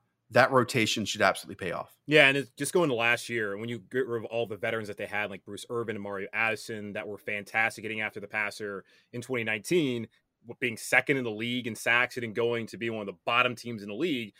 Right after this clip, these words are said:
Speaker 2: I think a lot of that's obviously youth, Gross Matos being injured, but now adding Hassan Reddick, Morgan Fox. I like the potential of that defensive front. Let me get you out on this. We're sitting here late May, early June, Memorial Day weekend. Your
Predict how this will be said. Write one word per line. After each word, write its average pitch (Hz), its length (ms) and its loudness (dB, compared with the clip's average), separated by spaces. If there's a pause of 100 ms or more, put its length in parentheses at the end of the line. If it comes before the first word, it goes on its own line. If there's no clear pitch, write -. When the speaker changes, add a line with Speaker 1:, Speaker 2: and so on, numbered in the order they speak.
(140)
Speaker 2:
I - 20 -10
think 160 140 0
a - 20 4
lot 127 180 6
of 117 60 0
that's 117 160 -2
obviously 104 400 -2
youth, 123 380 0 (460)
Gross 131 260 -2
Matos 120 600 2
being 101 260 -8
injured, 120 580 0 (180)
but 107 80 -12
now 113 180 0
adding 113 240 2
Hassan 104 320 -8
Reddick, 110 300 -2
Morgan 101 240 -8
Fox. 107 600 -2 (320)
I 151 80 6
like 135 380 4
the 110 60 -2
potential 110 640 -2
of 107 100 -6
that 113 100 -4
defensive 107 360 -6
front. 95 200 -8
Let 117 80 -4
me 160 80 0
get 190 160 -2
you 180 80 6
out 165 100 8
on 147 100 2
this. 117 420 0 (360)
We're 143 100 0
sitting 180 280 4
here 156 420 4 (280)
late 156 300 6
May, 147 420 6 (120)
early 151 320 6
June, 139 360 4
Memorial 135 340 2
Day 135 120 2
weekend. 117 640 0 (560)
Your 190 340 8